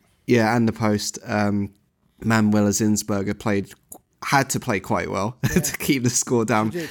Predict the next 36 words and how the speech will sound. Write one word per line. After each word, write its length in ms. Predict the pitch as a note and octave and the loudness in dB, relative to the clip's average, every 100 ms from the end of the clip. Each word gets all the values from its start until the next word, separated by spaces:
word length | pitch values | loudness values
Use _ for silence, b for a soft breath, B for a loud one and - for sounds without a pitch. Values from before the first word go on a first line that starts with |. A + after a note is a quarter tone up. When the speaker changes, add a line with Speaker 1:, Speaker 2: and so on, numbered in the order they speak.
| - | -4
Speaker 1:
as 180 | A#2+ G#2+ | -2 2
long 160 | A#2 A2 | 2 2
as 60 | |
she 140 | - A2 | 0 0
did. 320 | A2 G#2 G#2 B B B - | 2 0 -4 B B B -2
And 180 | A#2 A2+ | 2 4
then 420 | A2 G#2+ G#2 G#2 _ _ - | 4 2 0 -6 _ _ 2
in, 160 | A#2+ | 2
in 220 | A2+ A2+ | 2 2
the 80 | A2 | 0
second 320 | - A#2 A2+ G#2 | 0 -2 0 -2
half, 280 | F#2+ - - - - | -2 -6 -14 -16 -2
you, 420 | B2 A#2 A2 A2 B B B B | 2 4 2 0 B B B B
you'd 160 | B2 A#2 | -2 0
think, 540 | D3 C3 A#2+ - - _ - | 2 2 2 -4 -16 _ -4
"Oh, 280 | A#2+ A#2+ G2+ - - | 2 4 2 -4 -10
they're, 220 | A2 G#2 F2+ | -2 -2 0
they're 120 | A2 | -4
quite 280 | - A#2+ F#2+ | 0 0 2
lucky 300 | A2 A#2 G#2 | 0 0 -2
that 160 | G2 G2+ - | 0 -2 -2
it's 160 | - - - | -4 -6 -4
still 280 | - A2+ G#2 | -2 0 2
one 240 | G2+ G#2 | 2 2
nil. 220 | G#2 G2+ | 2 0
They 280 | G2+ G2+ G2 B B B B - | 0 -2 -2 B B B B -2
might 200 | G#2+ G#2+ | 0 4
be 80 | G#2+ | 4
able 100 | G2 | 2
to 100 | A2+ | 0
have 200 | G#2+ G2 | 0 0
some 400 | - - - G#2+ | -2 -2 2 2
sort 220 | G#2 G#2 | 0 -4
of 40 | - | -4
chance," 360 | A2+ G2 F#2+ | -2 0 -2
but 400 | - G2 F#2+ - | -2 -2 -2 -4